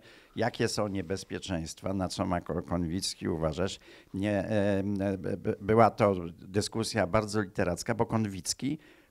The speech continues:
em, by, on, em, nie był rasowym filmowcem, ale był wybitnym filmowcem, bo on, by, by, nie miał żadnej szkoły. No, by, on z-, na planie si-, siedział gdzieś z boku, p-, jak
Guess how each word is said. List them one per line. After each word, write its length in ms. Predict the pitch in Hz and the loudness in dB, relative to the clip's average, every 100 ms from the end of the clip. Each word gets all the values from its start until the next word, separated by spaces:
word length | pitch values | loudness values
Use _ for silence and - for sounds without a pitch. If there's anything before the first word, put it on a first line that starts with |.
| - | -4
em, 400 | 98 101 104 98 - _ _ - - 95 | 0 2 2 -2 -10 _ _ -20 -12 -10
by, 680 | 82 107 104 104 101 101 - - | -2 0 2 2 2 -2 -4 -2
on, 220 | 113 117 | -2 -2
em, 240 | 95 113 98 - 160 | -2 -4 -4 -6 -4
nie 140 | 320 | 4
był 220 | 359 277 | 6 8
rasowym 560 | 113 92 110 92 82 90 | 8 6 2 2 0 -2
filmowcem, 680 | - 85 87 - - - - - _ _ - - - - | -2 0 2 0 -4 -8 -10 -16 _ _ -20 -20 -20 -12
ale 200 | - 107 | 0 2
był 240 | 101 95 107 | 4 2 2
wybitnym 680 | 92 139 - - - 85 78 | 2 2 2 -4 -2 -4 -2
filmowcem, 680 | - 73 76 - - 85 85 | -4 -2 -4 -6 -8 -4 2
bo 140 | 110 | 4
on, 120 | 113 123 | 4 0
by, 380 | 110 120 123 123 - - - 107 - | -4 -4 -2 -4 -8 -16 -12 -10 -4
by, 260 | - - | -2 -2
nie 100 | 170 | -2
miał 200 | 175 151 | 2 2
żadnej 380 | 113 104 101 101 | 4 2 2 0
szkoły. 540 | - - 90 90 98 98 | -2 0 2 4 2 0
No, 120 | 98 | -2
by, 340 | 101 95 113 - - - - | -4 -4 -6 -6 -14 -20 -6
on 160 | 170 | -2
z-, 100 | 196 202 | -2 2
na 160 | 156 | 2
planie 500 | 151 147 143 156 143 | 4 4 4 4 0
si-, 120 | 117 120 117 | -2 -8 -10
siedział 400 | - 143 135 131 | -8 -6 -4 -6
gdzieś 320 | 113 113 98 | -4 -4 -4
z 140 | 85 85 | -4 2
boku, 540 | 85 95 - 107 104 - | 6 6 6 4 2 2
p-, 100 | 104 | 4
jak 200 | 104 | 4